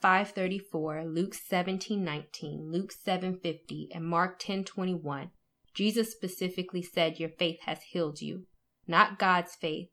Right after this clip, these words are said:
not Jesus's faith, not the faith of the world or the faith down the street, but your faith. Why do you think that he said that? Because your faith, your belief, and your positive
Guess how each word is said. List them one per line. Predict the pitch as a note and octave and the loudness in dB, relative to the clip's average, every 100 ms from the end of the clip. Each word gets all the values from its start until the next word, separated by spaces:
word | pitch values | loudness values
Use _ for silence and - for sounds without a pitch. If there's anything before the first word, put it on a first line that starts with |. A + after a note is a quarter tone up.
| _ - | _ -6
not | E3+ F3+ | 0 0
Jesus's | F3+ G3+ F#3 F#3 E3 - | 0 0 -2 -6 -8 -10
faith, | - D#3 E3 - | -8 -8 -8 -12
not | F3 E3+ F3+ | -8 -6 -4
the | F#3+ | -4
faith | - F#3+ F#3+ | -2 -2 -2
of | G3+ | -4
the | G3+ | -4
world | F3 E3+ D#3+ E3 - _ - | -2 -2 -2 -4 -10 _ -6
or | F3 | -4
the | F3 | -2
faith | F3 F#3+ F#3+ | -2 -2 -2
down | G3 F#3 F#3+ | 0 0 0
the | |
street, | F#3 - E3+ E3 - | -4 -4 -4 -4 -10
but | - - | -12 -4
your | F#3 E3+ E3+ | -2 -2 -2
faith. | E3 F#3+ F#3 _ _ _ _ _ | -6 -6 -12 _ _ _ _ _
Why | F#3+ G3+ | 4 4
do | A3+ | 6
you | A3 | 2
think | G#3+ F#3+ | 0 -2
that | F3+ E3 | 0 -2
he | - | -4
said | F3+ - D#3+ - | -6 -4 -4 -4
that? | D3 - _ _ _ | -8 -8 _ _ _
Because | - F#3 F#3+ F3+ | -8 0 0 2
your | F#3 | 0
faith, | F#3+ F#3+ F3 F3 - - | 0 0 0 0 -8 -6
your | F#3 | -4
belief, | F3 F3+ F3 E3+ - - | 0 0 0 -2 -6 -8
and | E3+ | -4
your | E3+ | -2
positive | D#3+ F3 F3 F3+ F3+ | 0 0 0 -2 -6